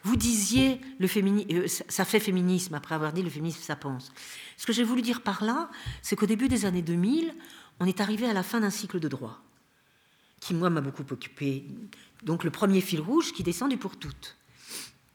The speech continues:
Et notamment des deux derniers droits, droits économiques et droits familiaux. Rousseau doit être absolument furieux qu'on puisse partager l'autorité parentale, donner le nom de la mère, et j'en passe, et des meilleurs. Ça s'appelle l'égalité.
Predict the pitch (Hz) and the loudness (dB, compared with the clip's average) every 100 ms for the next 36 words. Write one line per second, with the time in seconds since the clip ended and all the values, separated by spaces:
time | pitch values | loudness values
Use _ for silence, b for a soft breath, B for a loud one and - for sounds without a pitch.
0 | _ _ _ _ _ _ - - B B | _ _ _ _ _ _ -18 -18 B B
1 | - 147 139 127 147 233 220 127 135 139 | -2 0 0 0 2 2 2 0 2 0
2 | 131 131 131 120 120 202 320 B B B | 0 -2 -2 -2 -2 -2 -2 B B B
3 | 143 170 143 139 135 143 247 330 - - | -2 0 0 -2 -2 0 0 -2 -6 -4
4 | 180 185 226 196 165 131 104 - B B | -2 -2 -2 -2 -2 -6 -10 -12 B B
5 | B B B B _ _ _ _ _ _ | B B B B _ _ _ _ _ _
6 | _ - 135 139 226 135 127 - 127 113 | _ -14 -10 -4 -2 -2 -6 -8 -10 -10
7 | - - 285 277 143 160 269 - B B | -6 0 0 0 -2 -2 -4 -10 B B
8 | B B B 147 131 147 147 - 135 196 | B B B -10 -6 -6 -4 -2 0 0
9 | 185 123 120 131 - 104 - 120 214 277 | 0 -4 -6 -8 -10 -14 -6 -2 0 0
10 | 180 120 135 131 120 117 90 - 160 269 | -2 -2 -2 -2 -4 -6 -10 -10 -8 -6
11 | 196 127 156 135 139 135 110 - - - | -6 -8 -8 -8 -8 -10 -12 -14 -18 -20
12 | - B B - 156 220 294 202 151 131 | -20 B B -14 -8 -4 -4 -4 -4 -6
13 | - | -10